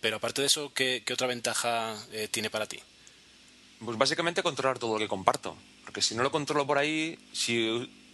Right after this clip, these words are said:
Speaker 2: mientras que utilizas el, el tweet bit o el tweet video o utilizas el tweet pic o utilizas, no sabes, no sabes lo que has, lo que has compartido ni dónde lo tienes directamente. O sea, y realmente no me gusta dejar las cosas por ahí. Entonces yo por,
Speaker 1: Sí.
Speaker 2: a través de Cloud App lo controlo.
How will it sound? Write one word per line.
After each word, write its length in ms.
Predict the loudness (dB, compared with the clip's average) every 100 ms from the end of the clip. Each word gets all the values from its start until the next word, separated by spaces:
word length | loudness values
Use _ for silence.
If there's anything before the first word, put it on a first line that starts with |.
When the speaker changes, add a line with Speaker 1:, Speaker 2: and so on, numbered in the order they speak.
| -2
Speaker 2:
mientras 160 | 2 2
que 40 |
utilizas 260 | 2 2 2
el, 180 | 0 0 2
el 200 | 2 2
tweet 180 | -2 2
bit 240 | 0 0 -8
o 160 | -2 2
el 340 | 2 0 -4
tweet 520 | 0 2 4 4 0 2
video 380 | 2 2 0 -2
o 300 | 0 2 0
utilizas 320 | 0 2 4
el 160 | 2 2
tweet 340 | 2 2 2
pic 220 | 0 0 0
o 100 | -2
utilizas, 280 | 0 -2 0
no 100 | 2
sabes, 200 | 2 0
no 80 |
sabes 160 | 0 2
lo 60 | 2
que 60 |
has, 60 | 2
lo 140 | 2
que 60 | 2
has 80 | 2
compartido 560 | 2 2 2 0 0
ni 80 | 0
dónde 180 | 0 0
lo 100 | 2
tienes 280 | 2 0 0
directamente. 580 | -2 0 0 0 -4 -10 -16 -18 -20 -20 -20 -20 -20 -20 -12
O 40 | 0
sea, 180 | 2 2
y 200 | 0 2
realmente 640 | 2 4 0 2 0 0
no 380 | -4 -8 -2 -2
me 80 |
gusta 240 | 0 2 2
dejar 160 | 4
las 100 | 0
cosas 220 | -2 -6 -2
por 160 | 0
ahí. 140 | 0 -2
Entonces 320 | -10 -6 2
yo 80 | 4
por, 80 | 4
Speaker 1:
Sí. 60 |
Speaker 2:
a 20 | 2
través 180 | 2 2
de 100 | 2
Cloud 200 | 2 2
App 200 | 0 -2
lo 140 | -2
controlo. 560 | -2 -2 2 2 0